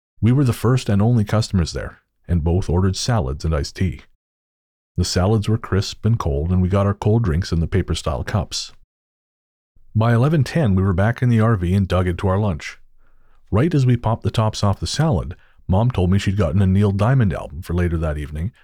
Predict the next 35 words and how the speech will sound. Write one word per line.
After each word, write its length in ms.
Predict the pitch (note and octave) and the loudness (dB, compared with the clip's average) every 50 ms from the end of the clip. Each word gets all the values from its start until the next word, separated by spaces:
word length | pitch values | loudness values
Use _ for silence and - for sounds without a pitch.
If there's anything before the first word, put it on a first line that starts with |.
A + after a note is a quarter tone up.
| - _ - | -20 _ -10
so 140 | - - - | -8 -6 -6
she 260 | - - G#2 G2 G2+ | -2 0 2 2 4
and 120 | G#2 G2+ | 4 4
the 80 | G2+ G2 | 4 4
older 240 | G2 G#2+ B2 B2 A2 | 2 2 2 0 0
folks 320 | - - C2+ C#2 - - | -2 -4 -6 -6 -6 -6
could 140 | - F#2 D#2+ | -4 -4 -2
rock 240 | D#2 B1 E2+ - - | -2 -4 -4 -2 -2
out. 260 | G2 F#2 E2 - - - - _ _ - - - - - - - - - - - - | 0 0 -2 -4 -8 -16 -20 _ _ -20 -20 -20 -20 -20 -20 -20 -18 -18 -16 -4 -2
This 180 | G#2+ A2 - | -2 -2 0
cracked 280 | - - G#2 G2+ G2 - | -2 -2 -2 0 0 -2
us 120 | G2 - | -4 -2
both 260 | - - F2+ G2+ - | -2 0 0 0 0
up, 200 | F#2 F2 F2 - | 0 0 0 0
and 160 | - F2+ F2+ E2 | 0 0 2 2
while 140 | F2+ G2+ | 2 2
we 80 | G#2+ G#2 | 2 2
were 140 | F#2 F#2 F#2 | 2 2 2
laughing, 420 | A2 C3+ C#3+ - - D2+ - - - - - - - - - - | 2 0 0 -2 -4 -6 -8 -10 -16 -20 -20 -20 -20 -20 -6 -2
my 80 | F#2 F#2 | 0 2
mom 380 | G2 A2 C3 C#3 G2 D#2 C2 | 4 4 4 2 0 -2 -4
glanced 380 | C2 - F2+ F2 F2 F2 - - | -2 0 0 0 0 -2 -2 -4
at 40 | D#2+ | -4
her 80 | D2+ | -2
watch. 460 | C2+ D2+ F2+ G2 F2+ - - - - - _ _ _ _ _ _ _ _ _ _ _ - - - - - | -2 0 0 0 0 -2 -6 -12 -16 -18 _ _ _ _ _ _ _ _ _ _ _ -20 -20 -20 -20 -16
She 180 | - - - A2 | -8 -2 0 2
looked 260 | A2+ A#2 - - - | 2 0 -2 -8 -6
confused 600 | - F#2 F2+ - - G2 D3 D3 E2+ D#2+ D#2+ - | -4 -4 -4 -2 -2 -2 0 0 -2 -4 -4 -4
and 120 | F#2+ F2+ | -2 -2
asked 180 | F2+ F2+ - - | -2 0 0 0
me 60 | G2+ | -2
what 120 | D#2+ D2+ | -2 -2
time 220 | - - G2+ B2+ B2+ | -2 0 2 2 2
it 100 | - - | 0 -2
was. 280 | C2 - - - - | -8 -10 -12 -14 -16